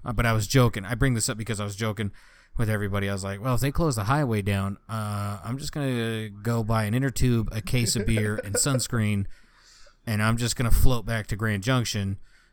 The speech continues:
Speaker 1: Presley will get me, and then I'll come back and get your car tomorrow." So.
Speaker 2: Wouldn't be
Speaker 1: Oh,
Speaker 2: a
Speaker 1: yeah.
Speaker 2: bad idea. <laughs>
Speaker 1: Yeah, so I didn't even get to drive my car back to Grand Junction because at the time,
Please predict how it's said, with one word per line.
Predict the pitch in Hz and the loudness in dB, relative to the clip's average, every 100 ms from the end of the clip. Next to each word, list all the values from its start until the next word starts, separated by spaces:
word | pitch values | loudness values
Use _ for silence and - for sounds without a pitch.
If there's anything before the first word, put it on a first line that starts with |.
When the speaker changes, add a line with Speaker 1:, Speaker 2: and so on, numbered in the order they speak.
| - | 0
Speaker 1:
Presley | - 120 127 | 0 0 -4
will | 107 | -6
get | 101 107 98 | -6 -6 -6
me, | 98 95 98 - | -6 -6 -8 -6
and | 113 | -2
then | 113 110 | -2 -2
I'll | 110 | -2
come | - 113 | 0 0
back | 107 104 | 0 -2
and | 104 | -4
get | 101 | -6
your | 101 | -4
car | - 98 | 0 0
tomorrow." | 90 95 92 92 - - - - - _ - _ _ _ _ _ _ | 0 -4 -6 -6 -8 -8 -8 -12 -18 _ -20 _ _ _ _ _ _
So. | - - 85 80 - - | -6 -6 -6 -6 -6 -4
Speaker 2:
Wouldn't | 135 175 - | -6 -6 -8
be | - | 2
Speaker 1:
Oh, | 202 | 4
Speaker 2:
a | |
Speaker 1:
yeah. | 247 269 233 | 4 2 0
Speaker 2:
bad | - | -4
idea. | 98 120 302 - 110 - - - | -8 -10 -12 -12 -14 -10 -4 -2
<laughs> | 196 226 - 208 - _ _ _ - - | -2 -2 -4 -8 -12 _ _ _ -6 -2
Speaker 1:
Yeah, | 135 139 131 - | 0 0 -2 -2
so | - 160 151 104 - - | 0 0 0 -6 -14 -4
I | 175 | 0
didn't | 240 | 2
even | 214 170 | 2 2
get | 160 | 0
to | 147 | 0
drive | 143 135 | 0 0
my | 117 | 0
car | - 202 | 2 2
back | 180 117 | 4 2
to | 107 | 0
Grand | 104 107 98 | 0 0 0
Junction | 107 98 135 175 - - _ _ _ _ _ _ _ - - | -2 -2 -4 -6 -10 -20 _ _ _ _ _ _ _ -8 -4
because | 113 123 110 | 0 2 0
at | - | -2
the | |
time, | - - 208 147 120 | -2 0 2 0 -2